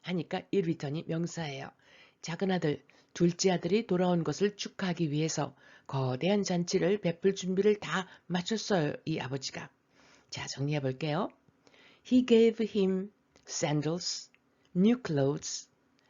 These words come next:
and even a ring for his finger. He got everything ready for a big party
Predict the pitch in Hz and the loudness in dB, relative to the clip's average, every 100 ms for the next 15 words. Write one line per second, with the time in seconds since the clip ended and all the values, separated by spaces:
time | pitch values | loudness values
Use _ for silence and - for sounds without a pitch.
0 | - 135 - 214 160 135 - 156 143 240 | -2 0 4 4 4 0 0 -2 2 2
1 | 165 127 170 - _ _ _ _ 156 143 | 2 0 -4 -10 _ _ _ _ -2 0
2 | 151 151 - - - - 156 147 143 139 | 0 -2 -2 -6 -6 -6 -2 -2 -4 -8
3 | - _ _ _ _ _ _ _ - 226 | -12 _ _ _ _ _ _ _ -6 -4
4 | 180 208 202 - 208 214 226 226 240 226 | 2 2 2 0 2 4 2 4 2 4
5 | 202 226 - 147 156 160 _ _ _ _ | 4 2 4 2 0 -4 _ _ _ _
6 | 170 147 135 165 170 175 - - 165 - | 0 2 0 4 4 4 2 -2 -2 -2
7 | 180 190 | 0 0